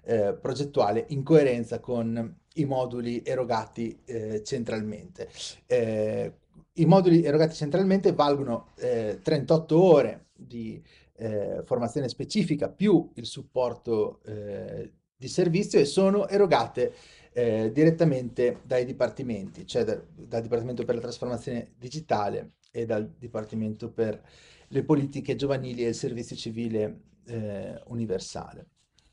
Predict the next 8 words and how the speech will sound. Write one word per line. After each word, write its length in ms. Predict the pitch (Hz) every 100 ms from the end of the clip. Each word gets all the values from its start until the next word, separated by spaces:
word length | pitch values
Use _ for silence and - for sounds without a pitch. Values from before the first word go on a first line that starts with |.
| _
Eh, 880 | 120 117 113 110 104 101 104 104 107
pertanto 580 | 151 135 190 156 143 190
l'ente 540 | 170 151 147 196 190 - _ -
indica, 720 | 156 170 170 170 180 170 -
eh, 540 | 123 120 117 117 - _ - 139 -
la 160 | 139
durata 360 | 151 160 143 147
complessiva, 720 | 147 170 160 - 120 117 -